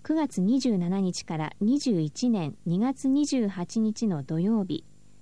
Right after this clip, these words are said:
なお、十月二十五日、十一月二十九日、十二月二十七日、一月三日を除きます。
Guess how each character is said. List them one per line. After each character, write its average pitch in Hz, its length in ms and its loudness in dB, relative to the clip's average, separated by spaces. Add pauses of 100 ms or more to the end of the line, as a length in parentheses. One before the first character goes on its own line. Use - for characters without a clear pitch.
(160)
な 247 160 2
お、 175 160 -2 (220)
十 247 240 2
月 269 260 0
二 277 140 4
十 190 240 0
五 190 120 -2
日、 170 380 -2 (140)
十 233 240 0
一 277 200 -2
月 262 220 -2
二 247 160 4
十 190 240 -2
九 - 140 -4
日、 - 340 -4 (120)
十 220 200 0
二 294 140 2
月 294 240 -2
二 269 160 2
十 185 160 0
七 147 240 -4
日、 - 360 -8 (440)
一 277 200 -2
月 285 280 0
三 220 140 2
日 240 200 -2
を 208 60 2
除 180 200 0
き 170 120 -6
ま 160 100 0
す。 - 160 -10